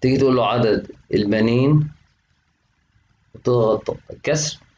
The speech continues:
وتكتب كام؟ تلاتة في تسعمية وستين على تمانية. وتشوف هيطلع كام.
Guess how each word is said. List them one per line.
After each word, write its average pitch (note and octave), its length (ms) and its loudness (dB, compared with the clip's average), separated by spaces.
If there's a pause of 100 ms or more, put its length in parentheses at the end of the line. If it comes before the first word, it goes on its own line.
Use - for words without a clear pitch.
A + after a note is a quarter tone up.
(220)
وتكتب B2+ 360 2
كام؟ A#2+ 200 0
تلاتة C3 320 0
في A#2+ 60 -2
تسعمية B2 380 -2
وستين C#3 720 -2
على A2+ 200 -2
تمانية. G2+ 300 0 (4000)
وتشوف D3+ 320 0
هيطلع C#3 320 0
كام. - 240 0